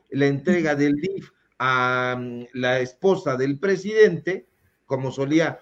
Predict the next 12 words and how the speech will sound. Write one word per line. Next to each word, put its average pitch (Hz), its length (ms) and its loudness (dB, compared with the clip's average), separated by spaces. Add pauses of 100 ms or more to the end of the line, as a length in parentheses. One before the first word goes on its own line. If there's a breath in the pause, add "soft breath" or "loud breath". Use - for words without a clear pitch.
ocurrir 185 800 2
en 123 200 -6
anteriores 156 600 0
sen-, 190 300 -2
sexenios, 170 680 -4 (800)
y - 120 -4
precisamente 196 840 -2
por 120 220 -6
eso 127 320 -10 (440)
habría 180 340 0
que 196 80 -6
escarbar 143 720 -8